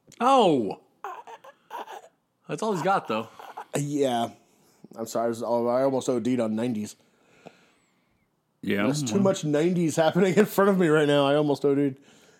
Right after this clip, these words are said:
Speaker 2: Yes, I am fine. Uh, yes, I love a good tournament.
Speaker 1: We've had forty-seven fucking tournaments since October.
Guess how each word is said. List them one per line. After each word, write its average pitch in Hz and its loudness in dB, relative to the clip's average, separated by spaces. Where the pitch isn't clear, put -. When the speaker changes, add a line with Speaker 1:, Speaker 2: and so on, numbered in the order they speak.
Speaker 2:
Yes, 160 -2
I 135 0
am 135 0
fine. 127 -4
Uh, 127 -2
yes, 127 -4
I 127 -2
love 127 0
a 123 -2
good 135 -4
tournament. 139 -2
Speaker 1:
We've 120 -2
had 113 2
forty-seven 123 0
fucking 110 -6
tournaments 110 -2
since 107 -10
October. 101 -6